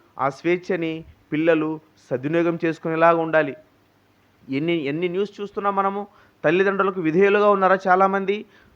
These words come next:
నైంటీ నైన్ పర్సెంట్ సమాజం ఎలా ఉంది అంటే అవిధేయులే ఉన్నారు. ఫోన్ గురించి లేదని తల్లిదండ్రులు కొట్టిన వాళ్ళు, ఫోన్ ఇవ్వలేదని తండ్రిని కొట్టిన,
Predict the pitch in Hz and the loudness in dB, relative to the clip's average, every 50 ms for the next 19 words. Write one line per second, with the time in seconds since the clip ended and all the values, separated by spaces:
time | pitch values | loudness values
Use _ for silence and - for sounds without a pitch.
0 | - 123 131 156 185 196 180 196 190 196 190 - 190 180 190 185 226 214 214 208 | -6 -2 0 0 0 0 0 0 -2 -2 0 0 -2 -2 -2 -2 -4 -6 -6 -6
1 | 214 - 190 180 190 196 190 196 185 180 180 185 190 196 190 190 185 180 180 180 | -6 -4 -2 2 2 2 2 2 2 2 4 4 4 4 2 2 2 2 2 2
2 | 170 160 185 196 220 214 - 143 147 151 151 175 175 180 190 185 190 196 190 180 | 0 -2 -4 -4 -4 -4 -4 -4 -4 -4 -2 2 4 4 4 4 4 2 0 0
3 | 180 180 175 165 151 - _ _ _ _ _ _ _ _ _ _ _ _ _ _ | 0 0 0 0 -2 -6 _ _ _ _ _ _ _ _ _ _ _ _ _ _
4 | _ _ - 165 180 185 175 185 185 185 180 185 175 175 175 170 165 165 156 - | _ _ -4 -2 -2 -2 0 -2 -4 -4 -4 -2 0 0 0 0 0 -2 0 0
5 | 165 165 170 165 170 160 160 165 160 156 165 165 156 185 180 180 180 180 180 180 | 0 0 2 0 0 0 0 -4 -4 -4 -4 -6 -4 -4 -2 2 4 4 4 2
6 | 180 185 185 - _ _ _ _ _ _ _ _ _ - 160 175 185 185 185 185 | 0 -4 -6 -10 _ _ _ _ _ _ _ _ _ 0 2 2 4 4 4 4
7 | 180 180 175 165 180 175 170 - 160 156 160 170 165 170 170 165 170 - 160 - | 4 4 4 2 0 -6 -4 -4 -4 -2 -2 -2 -4 -4 -4 -4 -2 -4 -4 -4
8 | - 175 170 170 165 160 156 151 147 139 | -2 -2 0 2 2 2 4 2 2 0